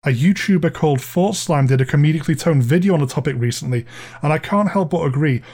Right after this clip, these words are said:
Roko's Basilisk is just the perfect sales pitch for these ethical A I funds.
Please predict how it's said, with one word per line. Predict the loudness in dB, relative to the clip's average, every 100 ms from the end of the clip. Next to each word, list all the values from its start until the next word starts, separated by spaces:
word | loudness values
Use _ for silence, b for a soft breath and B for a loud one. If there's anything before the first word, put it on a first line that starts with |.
| B 0
Roko's | 0 2 0 2
Basilisk | 0 -2 -2 -2 0
is | -2
just | 0 -2
the | -4
perfect | -10 -2 0 0 -2 -4
sales | 0 0 0
pitch | -2 -6
for | -2 0
these | 0 0
ethical | -4 -2 -6 0
A | 0
I | 2 0
funds. | -2 -6 -6 -10 -12